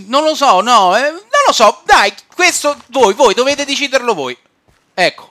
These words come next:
perfetto. Non salta-, non saltare, io giustamente che faccio? Ci salto. Grande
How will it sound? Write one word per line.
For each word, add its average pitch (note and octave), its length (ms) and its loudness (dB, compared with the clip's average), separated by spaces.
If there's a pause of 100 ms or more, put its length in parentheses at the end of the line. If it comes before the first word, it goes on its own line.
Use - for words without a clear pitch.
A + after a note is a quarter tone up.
perfetto. A3+ 600 2 (200)
Non D#4 220 4
salta-, C#4 480 4
non D4 220 -2
saltare, C4+ 500 4
io B3 160 0
giustamente C4+ 500 -4
che C#4+ 80 2
faccio? F#3+ 360 0
Ci F#3 120 -8
salto. C#3 540 -4
Grande G3 600 0